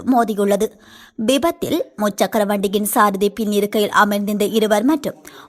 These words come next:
மோட்டார் சைக்கிள் சாரதி ஆகியோர் காயமடைந்து குருணாகலை வைத்தியசாலையில் அனுமதிக்கப்பட்டுள்ளனர். இந்த நிலையில், முச்சக்கர வண்டியின் சாரதியும் பின் இருக்கையில் அமர்ந்திருந்த ஒருவரும் உயிரிழந்துள்ளனர். உயிரிழந்தவர்கள் கல்கிரியாகம பகுதியைச் சேர்ந்தவர்கள் என்றும்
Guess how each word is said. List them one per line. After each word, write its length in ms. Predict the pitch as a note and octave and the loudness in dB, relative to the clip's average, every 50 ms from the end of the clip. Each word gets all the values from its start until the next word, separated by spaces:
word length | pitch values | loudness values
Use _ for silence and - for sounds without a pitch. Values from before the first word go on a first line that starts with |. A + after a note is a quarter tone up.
| - B3 | 0 4
மோட்டார் 340 | B3+ B3+ B3+ C4 D#4+ D#4+ D4 - | 6 6 6 4 2 -2 -2 -2
சைக்கிள் 280 | E4 D#4 - D#4 D4 - | -2 -2 -2 -4 -2 0
சாரதி 320 | D4+ C#4 B3 B3+ A3+ A#3+ B3+ A3+ | 0 0 0 0 0 2 4 4
ஆகியோர் 420 | A#3 A3+ A#3 A#3+ A3+ E3+ D#4 A4 - - - A#3 | 4 2 0 -2 0 0 0 0 -4 -2 2 4
காயமடைந்து 580 | G#3+ G#3 G3+ G3+ G3+ G#3 G3 G3 G3+ G3+ G3 G3 G3+ C4 | 4 4 4 2 -2 -2 -2 -2 -2 -2 -2 -2 -2 -2
குருணாகலை 420 | A3+ G#3 G#3+ G#3 G#3 G#3 G#3 G#3 G3+ G#3 | 0 2 2 2 2 2 0 0 2 2
வைத்தியசாலையில் 720 | G#3 G#3 G#3 A3 G#3 G3+ - A3+ G3 G3 G3 G3+ G#3 - - A#3+ | 2 2 0 -2 -4 -2 0 0 0 0 -2 -2 0 2 2 2
அனுமதிக்கப்பட்டுள்ளனர். 920 | A#3+ A#3 G#3+ G3 F#3 A3 G#3 F#3+ G3 G3 G#3+ G#3 G#3 G#3 G3+ G#3+ - - _ - - - - - - - - A#3+ B3 | 2 0 -2 -2 -2 -2 0 0 0 0 0 0 0 0 0 -2 -6 -10 _ -20 -20 -20 -20 -20 -14 -4 0 0 2
இந்த 220 | C4+ D4 E4+ E4+ E4+ | 2 2 2 0 0
நிலையில், 360 | D#4+ B3+ - - G#3 D4 - - _ - A3 A#3 | 0 -2 -2 -4 -6 -6 -6 -10 _ -4 -2 -2
முச்சக்கர 400 | A#3+ B3 B3 F4+ F4 F4 E4+ E4 D4 D4+ | -2 0 0 -2 -2 0 0 0 0 0
வண்டியின் 360 | C#4 C4 C#4+ C4+ C4 B3+ - C#4+ | 0 0 -2 -2 -2 -2 2 2
சாரதியும் 520 | B3 A#3 B3 A3+ A#3 D#3+ B2+ A3+ D4+ - - - - | 2 2 2 0 -2 -2 -2 -2 -4 -4 -6 -6 -4
பின் 260 | - A3 G#3 G#3 G#3 | -2 -2 0 0 0
இருக்கையில் 380 | G3 G3+ - A3 G#3 G3+ G3 - G3+ G#3 | -2 -2 -2 -2 -2 0 2 2 2 4
அமர்ந்திருந்த 440 | G3+ G3+ G3+ F#3+ G#3 G#3 G3 G#3 - A#3 | 2 0 -4 -4 -2 -2 0 0 2 2
ஒருவரும் 380 | C4+ D4+ D#4 C4 F3 D3+ - - | 0 2 0 -2 -4 -4 -4 -2
உயிரிழந்துள்ளனர். 760 | - C#4+ C4+ A#3+ A3+ G#3+ G3+ G3+ G#3 G3+ G3+ G3 G3+ G#3 - - _ _ _ _ _ - _ _ - | 0 0 2 2 2 0 0 0 0 0 0 0 -2 -4 -8 -10 _ _ _ _ _ -20 _ _ 0
உயிரிழந்தவர்கள் 880 | - B3 C4 C4+ D4 F4 F4+ F4+ E4+ D#4 D#4 D4 C#4 - - - G#3+ D4 - - _ _ _ - - | 2 2 2 4 2 0 0 0 0 0 0 -2 -2 -2 -2 0 0 0 -2 -6 _ _ _ -4 2
கல்கிரியாகம 720 | - C4 A#3 B3+ D#4 - F4+ F4 E4 D#4 D4+ - D4+ D4 C#4+ C#4 | 4 4 4 4 2 -2 -2 -2 -2 -2 -2 0 0 0 0 2
பகுதியைச் 420 | C4+ B3 B3 A3 A#3 B3 B3+ A#3+ | 0 0 0 0 -2 -4 -2 -2
சேர்ந்தவர்கள் 460 | C4 A#3+ A#3 A#3 A3 A3+ A3+ A#3+ A3+ A#3 | -2 -2 0 0 -2 -2 0 0 0 0
என்றும் 320 | A#3+ A3+ E3 D#3 C4+ | -2 -2 -2 -2 -4